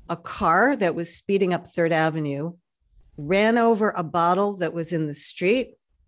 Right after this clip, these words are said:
bursting it, and the shards of glass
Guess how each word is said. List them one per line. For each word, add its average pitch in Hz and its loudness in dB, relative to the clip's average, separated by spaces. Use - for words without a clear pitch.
bursting 196 0
it, 151 -4
and 185 0
the 175 -2
shards 226 -2
of 156 -10
glass 175 -4